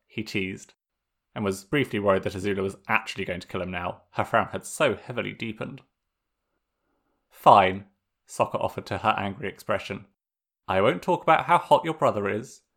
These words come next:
and you're not gonna poke at things you know hurt him. Not while I'm around. Otherwise," he smiled a little wider, "I really will kick your fucking ass."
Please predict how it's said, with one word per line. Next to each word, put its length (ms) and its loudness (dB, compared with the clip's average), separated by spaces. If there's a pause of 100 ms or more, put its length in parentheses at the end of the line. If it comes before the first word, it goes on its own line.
(120)
and 180 -8
you're 260 2
not 180 -4
gonna 160 -4
poke 260 0
at 100 -12
things 320 -6
you 60 -6
know 160 -2
hurt 280 2
him. 260 -8 (640)
Not 100 -4
while 140 4
I'm 140 2
around. 420 2 (640)
Otherwise," 640 2 (520)
he 120 -10
smiled 340 -4
a 60 -2
little 240 -8
wider, 460 -2 (640)
"I 80 -8
really 340 -2
will 260 0
kick 380 -8
your 120 -4
fucking 460 -2
ass." 460 -8